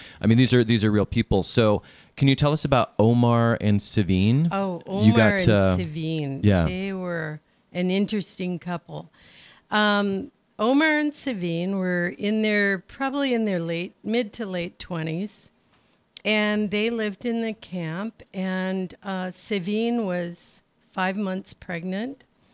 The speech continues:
Speaker 2: Omar was a mechanic from, um, Aleppo.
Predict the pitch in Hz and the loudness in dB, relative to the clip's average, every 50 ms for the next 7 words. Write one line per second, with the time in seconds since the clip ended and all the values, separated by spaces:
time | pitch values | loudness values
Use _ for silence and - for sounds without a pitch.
0 | _ _ _ _ _ _ _ _ _ _ _ - 208 220 233 233 226 220 220 220 | _ _ _ _ _ _ _ _ _ _ _ -2 0 2 2 2 2 2 2 0
1 | 220 214 214 208 196 196 196 190 190 196 185 - - - - _ - 185 190 190 | 0 0 -2 -2 -2 -2 -2 -2 -2 -4 -6 -10 -14 -14 -16 _ -10 -8 -6 -6
2 | 190 190 185 185 185 190 180 - - _ _ _ _ - 214 196 202 196 - - | -4 -4 -4 -4 -4 -4 -6 -8 -12 _ _ _ _ -4 0 2 2 0 0 -4
3 | - - 180 175 170 170 190 220 262 247 - - - - - _ - 196 180 175 | -8 -6 -4 -2 -2 0 0 -2 -2 -4 -6 -16 -20 -20 -16 _ -6 -4 -2 -2
4 | 175 180 180 175 185 - - - 185 180 170 165 - - - - 190 190 180 180 | -2 -2 -2 -4 -6 -8 -8 -6 -4 -4 -4 -4 -6 -8 -6 -6 -4 -4 -2 -4
5 | 180 175 - - 180 175 196 240 247 | -4 -4 -4 -4 -4 -2 -4 -6 -8